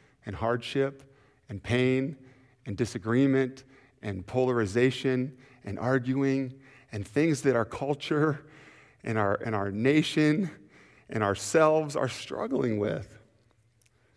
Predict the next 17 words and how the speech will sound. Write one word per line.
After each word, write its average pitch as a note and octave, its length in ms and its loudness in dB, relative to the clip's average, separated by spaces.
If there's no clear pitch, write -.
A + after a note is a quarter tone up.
So D3 240 6
when C#3+ 280 4
life D#3+ 300 4
includes E3+ 440 4
difficulty E3+ 580 2
and D3 140 2
pain D3+ 320 2
and B2+ 120 -2
hardship, D#3+ 520 2
does B2+ 200 2
that E3 200 8
mean E3+ 200 6
that F#3+ 100 2
God's E3+ 340 6
not E3+ 220 4
with E3 200 4
us? - 460 2